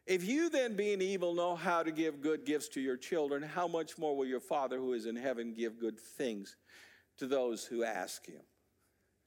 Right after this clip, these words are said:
And he closes the book, and he's weeping.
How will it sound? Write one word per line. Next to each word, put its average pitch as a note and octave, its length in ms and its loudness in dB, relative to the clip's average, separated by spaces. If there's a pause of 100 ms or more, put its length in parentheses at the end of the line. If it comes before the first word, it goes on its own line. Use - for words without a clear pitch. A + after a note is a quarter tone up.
(1800)
And B2 100 -8
he A#2+ 40 -4
closes D3+ 480 0
the A#2 100 -4
book, D3 360 2
and A2 140 -2
he's G2+ 340 -8 (420)
weeping. A#2 640 -2